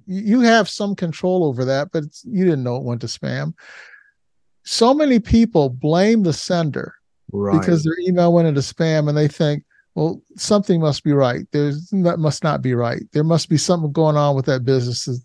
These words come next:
Speaker 1: the reason why this email went into spam." And it's that hesitation that can kill a deal.
Speaker 2: Right.
Speaker 1: And we've seen it over and over. We've seen companies lose, lose over a hundred thousand dollar deals because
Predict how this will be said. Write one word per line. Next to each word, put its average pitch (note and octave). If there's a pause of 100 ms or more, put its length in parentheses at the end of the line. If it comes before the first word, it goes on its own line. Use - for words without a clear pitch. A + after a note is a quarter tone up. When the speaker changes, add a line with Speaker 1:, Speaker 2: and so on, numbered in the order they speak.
(120)
Speaker 1:
the C3+
reason C3
why B2+
this B2
email B2+
went C#3
into A2
spam." C3 (460)
And D#3+
it's E3
that F#3
hesitation F#3
that C3
can C3
kill C#3+
a C3+
deal. B2+ (600)
Speaker 2:
Right. -
Speaker 1:
And D#3+
we've E3
seen G#3
it D#3 (120)
over F3
and D#3+
over. C#3
We've C#3
seen E3
companies D#3+
lose, D3+
lose D#3+
over C#3
a B2+
hundred C#3+
thousand C#3+
dollar C3+
deals B2+ (400)
because D3